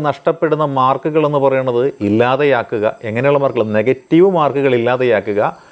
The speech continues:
നഷ്ടപ്പെടുന്ന മാർക്കുകൾ ഇല്ലാതെയാക്കുക, നിങ്ങൾക്ക് നഷ്ടപ്പെടുമെന്ന് നിങ്ങൾ കരുതിയിരിക്കുന്ന മാർക്കുകൾ നിങ്ങൾക്ക് സ്വന്തമാക്കി തരിക, നിങ്ങളുടെ മാർക്കിൻ്റെ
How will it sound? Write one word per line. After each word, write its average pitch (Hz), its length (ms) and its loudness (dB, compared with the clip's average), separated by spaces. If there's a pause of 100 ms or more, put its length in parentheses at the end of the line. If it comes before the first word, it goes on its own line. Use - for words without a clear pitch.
(540)
നഷ്ടപ്പെടുന്ന 180 640 -2
മാർക്കുകൾ 135 380 -2
ഇല്ലാതെയാക്കുക, 120 500 0 (260)
നിങ്ങൾക്ക് 120 320 0 (440)
നഷ്ടപ്പെടുമെന്ന് 175 720 -2
നിങ്ങൾ 160 220 -4
കരുതിയിരിക്കുന്ന 165 640 2
മാർക്കുകൾ 131 320 0 (100)
നിങ്ങൾക്ക് 123 360 -2
സ്വന്തമാക്കി 135 640 0
തരിക, 117 220 2 (320)
നിങ്ങളുടെ 123 380 2
മാർക്കിൻ്റെ 120 360 -2